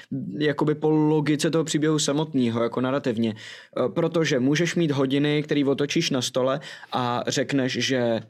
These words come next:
tam jsou hodiny, který se přesýpají, který vidí i ty postavy, a nebo, eh, což je jakoby absolutně, eh,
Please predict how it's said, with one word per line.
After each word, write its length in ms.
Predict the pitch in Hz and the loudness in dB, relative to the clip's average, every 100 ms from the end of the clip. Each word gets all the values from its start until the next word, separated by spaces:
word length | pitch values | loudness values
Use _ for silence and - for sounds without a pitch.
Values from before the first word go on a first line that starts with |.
| - | -6
tam 260 | 127 143 | -2 0
jsou 320 | 135 - 135 | 0 0 2
hodiny, 420 | 127 123 120 131 131 | 2 2 2 2 0
který 260 | 135 127 | 0 0
se 140 | 123 131 | 0 -2
přesýpají, 500 | 127 - 131 127 120 | -2 0 0 0 -2
který 280 | - 131 131 | 0 0 2
vidí 260 | 127 131 | 2 0
i 140 | - 127 | 0 -2
ty 100 | 135 | -2
postavy, 520 | 113 - 151 175 220 - - - - | -2 -2 -2 0 -2 -4 -16 -14 -4
a 340 | 131 131 131 | -2 0 0
nebo, 640 | 131 143 131 147 147 143 135 | 0 0 2 2 4 2 0
eh, 300 | 117 123 127 | 0 2 0
což 240 | 127 139 139 | 0 0 2
je 60 | |
jakoby 360 | 123 131 120 120 | 0 0 0 0
absolutně, 800 | - - 139 135 135 131 127 | -2 -2 0 0 0 0 0
eh, 40 | 123 | 0